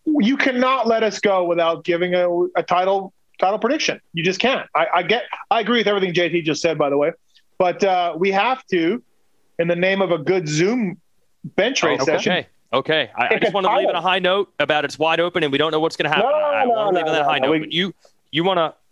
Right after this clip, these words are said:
Speaker 2: a, a actual judge's ruling.
Speaker 1: Absolutely. I think we need to pick a title guy, each one of us.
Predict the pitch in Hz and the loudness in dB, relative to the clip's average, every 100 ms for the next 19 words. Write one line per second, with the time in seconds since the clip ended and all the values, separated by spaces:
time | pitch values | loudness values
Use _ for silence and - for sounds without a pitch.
0 | - 143 - 143 - 156 170 180 160 127 | -2 -2 0 -4 -2 -2 -2 -2 -2 0
1 | 151 143 127 107 87 _ _ _ _ _ | 0 0 0 -2 -4 _ _ _ _ _
2 | _ - 247 269 247 190 165 208 208 208 | _ -2 0 0 0 0 0 0 2 2
3 | 196 175 202 190 185 180 185 180 175 170 | 0 0 0 0 0 0 0 0 2 2
4 | 170 185 - 175 175 175 170 - | 2 0 0 0 2 0 0 -2